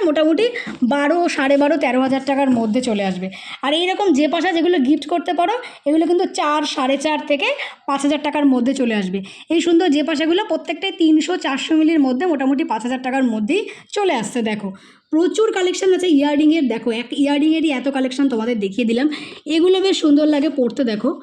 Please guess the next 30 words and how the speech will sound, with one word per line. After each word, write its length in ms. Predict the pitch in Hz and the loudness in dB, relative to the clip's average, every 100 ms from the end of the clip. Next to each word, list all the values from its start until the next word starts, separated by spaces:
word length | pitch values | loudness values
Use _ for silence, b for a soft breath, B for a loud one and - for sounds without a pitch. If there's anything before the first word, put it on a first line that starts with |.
| B B | B B
এগুলো 340 | 233 254 277 285 | -4 0 2 2
এরকম 280 | 269 262 | 2 2
বড় 260 | 220 226 285 | 0 0 0
স্টোন 340 | 277 254 240 | 0 0 2
দেওয়া 220 | 247 254 262 | 2 2 0
আছে, 280 | 254 359 415 B B B - | 0 -4 -4 B B B -2
হেভি 300 | 254 269 311 | 2 2 2
স্টোনের। 460 | - 240 247 254 | 0 0 2 0
দেখো, 240 | 208 214 320 - B B B | -2 -4 -4 -6 B B B
এগুলো 280 | 262 277 302 | -2 2 2
পরতেও, 460 | 269 247 - 320 311 | 0 -4 -2 0 0
দেখতেও 360 | 233 - 320 | 0 -2 0
ভালো 180 | 277 285 | 2 2
লাগে, 200 | 294 302 | 0 0
পরলেও 340 | - 226 240 277 | -2 0 0 2
ভালো 200 | 269 269 | 2 2
লাগবে, 280 | 269 247 | 0 0
যে 100 | 269 | 0
কোনো 200 | 247 247 | 0 0
শাড়ি, 340 | 254 233 208 240 | -2 -4 -2 0
ড্রেস, 280 | 208 226 220 | 0 0 0
যে 100 | 202 | -2
কোনো 180 | 247 302 | 0 0
কিছুর 180 | 277 277 | 0 -2
সাথে 240 | 233 226 | -2 -2
মানানসই 520 | 202 196 226 233 254 | -2 -2 -2 0 0
হবে। 180 | 240 330 - B B B B | 0 -2 -4 B B B B
এটা 120 | - | -6
এক 160 | 240 220 | -4 -2
গ্রাম 200 | 277 | -2